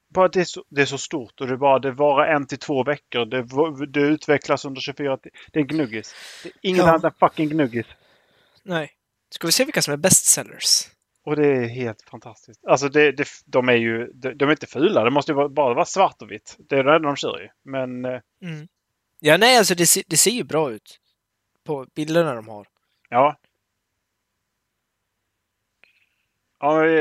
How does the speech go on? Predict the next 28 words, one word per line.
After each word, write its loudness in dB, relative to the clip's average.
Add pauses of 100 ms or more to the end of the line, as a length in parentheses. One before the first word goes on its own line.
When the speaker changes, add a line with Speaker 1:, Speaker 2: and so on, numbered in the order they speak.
(160)
Speaker 1:
eh, -14 (1500)
man, 0
man 2
blir 4
ju 2
sugen -2
på -2
att 0
prova. 0 (400)
Det 0
blir 4
man 0
ju. -8
Speaker 2:
Ja. 6 (440)
Ja, 2
ja, 4
ja, -2
det, 2
det -8
blir -14
jag. -16 (460)
Vilken -8
är 0
den 0
minst -8
populära? -18 (800)
En -14
telefon. -4